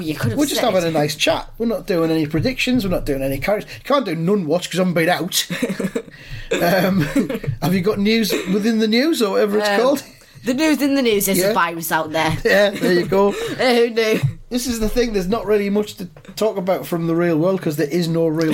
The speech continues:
Speaker 2: world at the minute. The real world is indoors.
Speaker 1: What's been happening in the house?
Speaker 2: What's been happening in the house?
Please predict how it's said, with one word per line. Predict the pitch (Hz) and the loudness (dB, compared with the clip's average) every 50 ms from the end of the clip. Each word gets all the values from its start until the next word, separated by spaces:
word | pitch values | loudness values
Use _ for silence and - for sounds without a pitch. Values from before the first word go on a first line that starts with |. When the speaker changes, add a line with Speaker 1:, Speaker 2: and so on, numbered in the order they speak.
| 147 147 | 2 2
Speaker 2:
world | 180 214 233 262 | 2 2 2 2
at | - 185 | 0 -2
the | 185 | -2
minute. | 180 175 165 - - - - - - - - - - - - _ _ - | -4 -2 -4 -4 -6 -8 -16 -20 -20 -20 -20 -20 -20 -20 -20 _ _ -4
The | 180 160 | -2 0
real | 175 190 185 175 | 2 2 2 2
world | 156 170 196 190 170 151 151 156 - | 2 2 2 2 2 0 -2 -4 -4
is | 165 160 156 156 151 151 - - - - - - | -2 0 0 0 0 -2 -4 -4 -6 -8 -8 -6
indoors. | 170 170 165 151 165 160 165 156 143 143 - - - - - - - - - | -4 -2 -2 0 0 2 2 2 0 0 -2 -6 -8 -12 -16 -20 -16 -6 -2
Speaker 1:
What's | 226 262 247 - | -2 -2 -2 -2
been | 226 220 | -4 -2
happening | 220 220 214 214 208 202 | -2 -2 0 0 0 2
in | 202 196 | 2 2
the | 196 | 0
house? | 180 117 123 131 - - - - - | 0 -2 -4 -4 -4 -2 -2 -2 -2
Speaker 2:
What's | 208 190 | -4 -4
been | - - 208 202 | -2 0 0 0
happening | 214 - 180 185 | 0 0 0 0
in | 185 185 | 2 2
the | 180 | 2
house? | 165 185 180 151 147 - - - - | 2 2 2 2 0 -2 -4 -8 -8